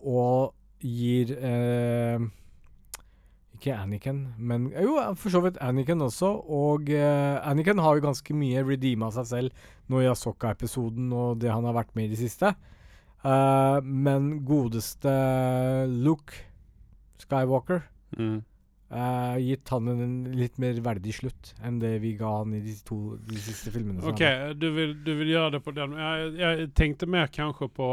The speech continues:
Speaker 2: at, eh, man, eh, finner noen løse tråder i, fra, eh, film, filmerne. Sånn som man gjorde med Rogue One og med, eh, eh,
Speaker 1: Jeg, s-, jeg synes vi er ferdig med, eh, for
Speaker 2: Solo.
Speaker 1: min del så er jeg ferdig med Skywalker-sagaen. Det er så mye å fleshe ut på her.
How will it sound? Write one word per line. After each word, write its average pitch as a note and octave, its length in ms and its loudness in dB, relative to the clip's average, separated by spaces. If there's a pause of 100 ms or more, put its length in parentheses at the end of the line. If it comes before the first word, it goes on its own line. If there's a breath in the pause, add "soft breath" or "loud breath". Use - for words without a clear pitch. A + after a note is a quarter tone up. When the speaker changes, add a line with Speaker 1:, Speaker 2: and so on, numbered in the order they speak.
(120)
Speaker 2:
at, - 180 -8
eh, C3+ 720 2
man, C3+ 400 -2
eh, C#3 180 -2
finner A#2+ 400 -4
noen A#2+ 160 -4
løse B2+ 380 -2
tråder B2 580 -2
i, A2+ 300 -4
fra, B2 180 -4
eh, A2+ 440 -4
film, A#2+ 420 -4 (200)
filmerne. C3+ 580 0 (640 soft breath)
Sånn C#3 180 -2
som B2+ 140 -6
man C3 80 -2
gjorde B2+ 180 -2
med A#2+ 160 -2
Rogue A#2 320 -2
One C3+ 300 -2
og B2+ 180 -4
med, A#2 380 -4
eh, A2+ 580 -4 (540 loud breath)
eh, A#2+ 560 -8
Speaker 1:
Jeg, A2+ 100 -4
s-, G#2+ 160 -6
jeg D3 140 -4
synes D3 260 -6
vi D#3+ 160 0
er D3 160 2
ferdig A#2 460 -4
med, B2+ 160 -8
eh, D3+ 160 -6
for F#3 160 0
Speaker 2:
Solo. F3+ 60 4
Speaker 1:
min F3 180 6
del F#3 160 4
så F#3 100 0
er E3+ 140 6
jeg C#3+ 100 -4
ferdig A#2+ 180 -2
med C3 160 -2
Skywalker-sagaen. G#2+ 920 -6
Det B2+ 80 2
er A#2+ 100 -6
så D3 80 -2
mye B2+ 320 0
å A#2+ 80 -4
fleshe A#2+ 400 -6
ut - 160 -12
på - 80 -6
her. G#2+ 160 -2